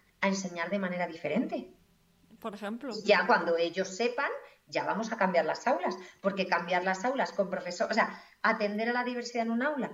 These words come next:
Speaker 1: con un profesor que ni sabe lo que es la alta capacidad ni el autismo, eh,
Speaker 2: Claro.
Speaker 1: le has metido en clase en un jardín, tiene a un marroquí que no habla español, ¿vale? A un sordomudo,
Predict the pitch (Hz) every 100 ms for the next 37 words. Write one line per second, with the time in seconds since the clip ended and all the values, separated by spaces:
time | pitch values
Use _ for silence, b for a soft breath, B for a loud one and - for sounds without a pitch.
0 | - 196 208 220 226 214 277 190 - -
1 | 170 180 185 185 180 180 - 190 196 202
2 | 202 202 208 220 269 311 539 - - _
3 | _ _ _ _ _ _ _ _ _ _
4 | - 185 185 175 170 170 - - - _
5 | - 117 180 202 208 226 226 247 247 240
6 | 233 226 262 262 214 185 - 175 185 202
7 | 196 - 208 208 277 392 571 - b b
8 | - 247 226 160 - - _ _ - 247
9 | 294 320 320 330 339 330 285 262 247 226
10 | 175 165 156 - _ _ _ - 190 220
11 | 302 508 B B B _ 226 269 277 302
12 | 247 175 156 147 147